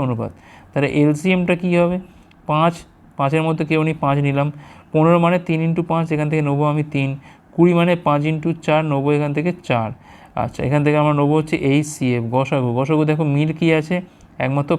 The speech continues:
পাঁচটাই মিল আছে, তাহলে এখান থেকে পাঁচ কাটলে বারো is to one হচ্ছে এখানে আমাদের রেশিও, অপশন সি। তো ওখানে বলছে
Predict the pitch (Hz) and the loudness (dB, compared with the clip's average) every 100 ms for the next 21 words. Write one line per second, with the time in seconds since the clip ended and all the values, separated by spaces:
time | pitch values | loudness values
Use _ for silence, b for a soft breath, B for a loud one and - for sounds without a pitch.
0 | 165 143 143 147 - 156 151 151 147 143 | -2 0 0 0 0 0 2 2 0 0
1 | 143 147 139 143 143 143 139 139 - 139 | -4 -2 -2 -2 -2 -2 -2 -4 -4 -4
2 | 135 156 185 B B B - 120 131 131 | -2 -2 -2 B B B -4 2 4 6
3 | 156 170 165 - 160 135 135 131 127 131 | 4 2 0 -2 -2 0 -2 -4 -4 -6
4 | 131 123 117 127 180 185 B B - 127 | -4 -4 -2 0 -2 -4 B B -2 0
5 | 123 131 - 131 117 - 127 - 147 151 | 2 0 0 -2 0 -2 -4 -2 -2 -2
6 | 151 165 123 B B B - - - - | -2 -2 -4 B B B -20 -20 -20 -20
7 | - - - - - - - - - - | -20 -20 -20 -20 -20 -20 -20 -20 -20 -20
8 | - - 160 165 170 151 156 151 | -20 -2 2 4 4 2 0 2